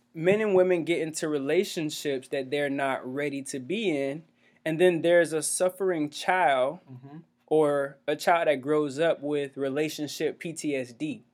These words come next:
Speaker 2: Mm-hmm.
Speaker 1: And Jade was just expressing some of the things that people can do, similar to how he did on the last episode,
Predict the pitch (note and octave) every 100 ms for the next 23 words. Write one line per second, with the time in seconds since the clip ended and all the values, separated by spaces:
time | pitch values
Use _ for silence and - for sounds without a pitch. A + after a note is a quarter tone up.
0 | _ D#3 C#3 C#3+ C#3+ C3 A2+ G#2+ _ -
1 | D#3 D#3 D3+ D3 D3 C#3 C#3 D3 _ _
2 | _ _ _ _ - D#3 F3+ G3+ G3+ F3
3 | F3 E3 - - - D#3+ - F3 E3+ E3
4 | F3 E3 C#3+ - D#3+ D3+ C3+ D3 B2+ D#3+
5 | D#3 C#3+ C3+ D3 C3 F3 D#3+ D3 - D3+
6 | C#3 F3 E3 - A3 G#3+ G3 F3 E3 D#3
7 | D#3 C#3+ C#3 C#3 C3+ B2 C3+ C3+ B2+ C3+
8 | F#3 G#3+ D3+ C3+ C3+ - C3 B2 A#2+